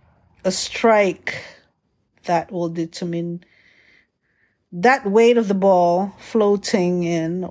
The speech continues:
or being struck in a way that will make the ball trajectory, or the way it is being hit, or the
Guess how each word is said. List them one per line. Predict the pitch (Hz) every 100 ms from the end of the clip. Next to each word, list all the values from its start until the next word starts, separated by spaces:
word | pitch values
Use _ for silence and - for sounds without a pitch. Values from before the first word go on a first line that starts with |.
| -
or | 156 160 160 156
being | 156 156 156
struck | - - - - 170 - -
in | 180
a | 165
way | 160 160 160
that | 156 - _ _ _ _ -
will | 165 160 151
make | 160 160 170 175 - 190
the | 170
ball | 160 156 151 156 180 175 _ _ _ _ _ _ _ _ _ _ _ _ _ _ _
trajectory, | - 180 156 - 175 156 - - - 165 156 147 147 165 190 - _ _ _ _ _ -
or |
the | 175 160
way | 160 156
it | 151 - 147 - -
is | 151 - - -
being | 160 156 156
hit, | - 175 160 -
or | 302 160 - -
the | 170 -